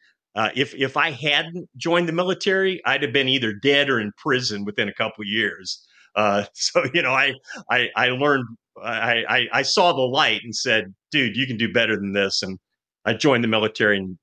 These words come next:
and changed my life. But tho-, those year, few years of developing the street sense, um, really are very valu-,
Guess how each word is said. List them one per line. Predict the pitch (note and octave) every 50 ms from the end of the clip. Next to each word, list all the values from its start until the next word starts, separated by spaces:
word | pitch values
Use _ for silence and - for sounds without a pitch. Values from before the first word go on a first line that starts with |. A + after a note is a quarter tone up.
| _ -
and | G#2 G2 - G2+ - _ _
changed | - - D#3+ B2+ A#2+ A#2 G#2 - -
my | G#2 F#2 F2+
life. | G2+ C3+ F#3 E3+ G2 F#2+ - - - _ _ _ _ _ _
But | G#2+ - G#3+ G#3 C#3 - - C3
tho-, | C3 D3+ D3+ D3+ C#3+ C3+ B2+ B2+
those | B2+ B2 A2 C#3+ D#3 D3+ D3+ D3 C#3+ C#3+ B2+ - - -
year, | G#2+ A#2 C#3 E3 F#3+ F#3+ F#3 E3 - - - -
few | G3 G3+ G#3+ G#3 G3
years | E3+ C3+ B2 D3 G3+ A#3 A3+ E3 B2+ B2 A#2 A2+ A2+ - - -
of | A#2+ A2 G#2+ G#2 G2+ G2 -
developing | - C3+ A#2 G#2 C#3+ D3+ D3 D3 D3 - C#3 A2+
the | G2+ G2
street | - - F3+ A3+ A3+ -
sense, | - - B2 G#2+ G2+ G2 - - - - - - - _ _ _ _ -
um, | G2 G2+ G2+ G2+ G2 G2 G2 F#2+ - - _ _ _ _ _ _ _ _ -
really | F3+ C#3+ A2+ B2 C#3 D3+ E3+ F3 E3 D3+ D3+ C#3+ C3 B2 A#2 B2+ - - _ _ _ -
are | A#2 A#2 G#2+
very | F#2 F#2 G#2 - D#3 D#3+ D3+ C#3+ C3+ A#2+
valu-, | G#2+ G2 G#2 B2+ A#2+ C#3 C#3+ D3 C#3+